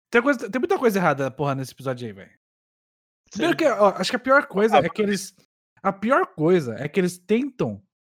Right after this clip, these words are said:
Speaker 1: fazer o seguinte. Eles utilizam da habilidade da minazinha, ah, da coelhinha,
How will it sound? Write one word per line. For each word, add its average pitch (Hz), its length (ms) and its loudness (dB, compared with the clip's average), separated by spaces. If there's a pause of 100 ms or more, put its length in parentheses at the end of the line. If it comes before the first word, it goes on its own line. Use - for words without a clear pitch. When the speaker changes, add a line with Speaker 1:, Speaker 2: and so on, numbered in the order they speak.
(560)
Speaker 1:
fazer 165 220 2
o 196 60 4
seguinte. 139 560 -6 (680)
Eles 170 280 0
utilizam 185 760 0
da 147 160 4
habilidade 165 520 2
da 214 120 2
minazinha, 139 800 -2
ah, 113 480 -6
da 113 160 -6
coelhinha, 131 680 -2